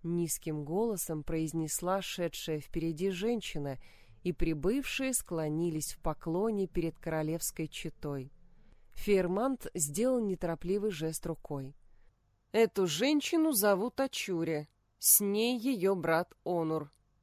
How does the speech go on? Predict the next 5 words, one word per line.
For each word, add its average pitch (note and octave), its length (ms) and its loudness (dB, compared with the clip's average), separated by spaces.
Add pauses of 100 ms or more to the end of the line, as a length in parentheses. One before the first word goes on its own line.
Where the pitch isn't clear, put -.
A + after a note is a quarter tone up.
(580)
представил E3+ 680 -2
он D#3+ 140 -2
гостей E3 440 -4
своей E3+ 340 -2
супруге. D3 720 -4